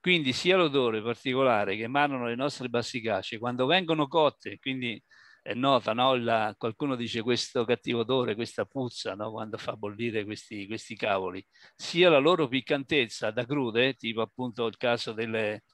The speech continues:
delle, abbiamo detto della Diplotaxis eru-, erico-, erucoides e quella tenuifolia,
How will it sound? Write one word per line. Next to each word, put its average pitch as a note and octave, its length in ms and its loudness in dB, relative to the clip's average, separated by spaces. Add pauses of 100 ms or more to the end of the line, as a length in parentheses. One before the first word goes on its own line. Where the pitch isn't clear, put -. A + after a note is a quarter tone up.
(560)
delle, A2 720 0 (1500)
abbiamo C3+ 280 -8
detto A#2+ 340 -2
della A2+ 280 -2
Diplotaxis A2+ 880 -2
eru-, A2+ 440 -4
erico-, A2 560 -8
erucoides A2+ 800 -6
e G2 100 -10
quella A2+ 260 -6
tenuifolia, A2 840 -4